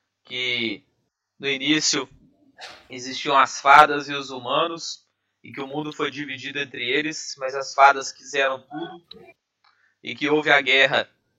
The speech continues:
entre os deuses das fadas e dos humanos, aí as fadas se aproveitaram e iniciaram a destruição dos,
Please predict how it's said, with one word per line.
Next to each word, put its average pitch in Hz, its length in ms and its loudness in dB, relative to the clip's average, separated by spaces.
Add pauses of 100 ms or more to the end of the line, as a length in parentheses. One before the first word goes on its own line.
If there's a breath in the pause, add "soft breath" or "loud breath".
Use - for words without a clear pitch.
entre 120 240 -12
os 127 100 -12
deuses 135 400 -4
das 127 240 2
fadas 131 400 4
e 127 40 -14
dos 123 200 -14
humanos, 151 800 -2 (400)
aí 131 720 2 (680)
as - 200 -2
fadas 151 420 6
se 160 100 -2
aproveitaram 147 840 4 (640)
e 131 920 -2 (1000)
iniciaram 151 800 6
a 147 80 2
destruição 143 720 -4
dos, 131 480 -12